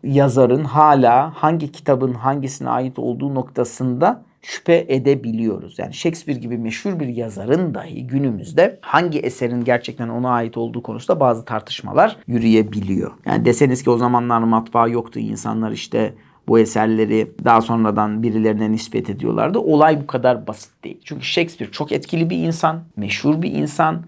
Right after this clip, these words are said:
Tutuluyor mesela bir esere diyelim ki revaç kazandırılması isteniyorsa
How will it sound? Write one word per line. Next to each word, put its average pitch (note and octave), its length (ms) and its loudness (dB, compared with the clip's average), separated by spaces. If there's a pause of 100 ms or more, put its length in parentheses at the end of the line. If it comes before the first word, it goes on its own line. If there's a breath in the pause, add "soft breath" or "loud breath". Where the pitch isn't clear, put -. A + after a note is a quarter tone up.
Tutuluyor D3+ 480 2
mesela C3 460 2
bir E3 160 -2
esere C3 500 0
diyelim B2 240 0
ki A#2+ 260 -4
revaç B2 580 2
kazandırılması A2 1000 -2
isteniyorsa B2+ 920 -2